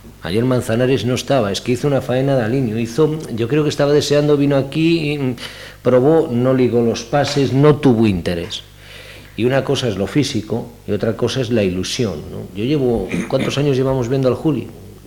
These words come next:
Chaval que empezó con catorce, quince años, y hoy parece que lo llevamos, es joven, relativamente joven, y parece que lo llevamos viendo toda la vida, pero sí que este año lo noté con esa,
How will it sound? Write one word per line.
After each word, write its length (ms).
Chaval 280
que 100
empezó 280
con 140
catorce, 420
quince 300
años, 300
y 60
hoy 80
parece 300
que 100
lo 80
llevamos, 500
es 180
joven, 360
relativamente 520
joven, 220
y 40
parece 200
que 60
lo 60
llevamos 340
viendo 220
toda 160
la 80
vida, 220
pero 180
sí 180
que 120
este 200
año 340
lo 180
noté 280
con 220
esa, 360